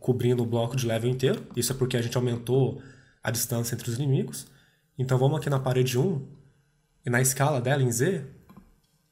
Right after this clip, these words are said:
vamos aumentar a distância que a gente aumentou aqui. Foi vinte em um e vinte em outro,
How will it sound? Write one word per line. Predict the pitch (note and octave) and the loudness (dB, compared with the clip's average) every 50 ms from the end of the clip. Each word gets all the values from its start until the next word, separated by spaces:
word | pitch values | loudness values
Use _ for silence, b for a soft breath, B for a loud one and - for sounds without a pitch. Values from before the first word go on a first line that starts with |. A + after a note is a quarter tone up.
| - | -2
vamos | B2 B2+ C3 C#3 | 2 4 4 4
aumentar | D3 D#3 E3 E3 D#3+ - C3 C#3 D#3+ F3+ F#3+ - - - - | 4 4 0 -2 0 2 2 2 2 0 -2 -8 -14 -18 -10
a | - - C#3+ | -4 -2 -2
distância | C#3 - - - - C#3+ C#3+ D#3+ G3 - G3+ | 0 0 0 0 2 2 2 2 0 -2 -2
que | - | 0
a | F3 | -2
gente | F3 F3 F3+ | -2 0 0
aumentou | E3+ E3 D#3 C3+ C3 C3+ - E3+ F3 F3 | 0 0 0 0 2 2 0 0 0 -4
aqui. | E3+ F3 F3 - B2 A2 G#2 G#2+ | -6 -6 -4 -4 -4 -4 -4 -6
Foi | - - - C3 B2+ | -8 0 4 4 6
vinte | B2+ C#3+ D#3 - - D3 | 6 4 2 2 0 0
em | C#3+ | 0
um | D3 F#3 A#3 - - - - | 0 0 -2 -4 -6 -4 -2
e | C3+ C3 | -2 2
vinte | C3+ C#3 C3+ - - | 2 2 2 2 2
em | C3+ | 0
outro, | C#3+ G#3+ A#3+ - - | 0 0 -2 -6 -12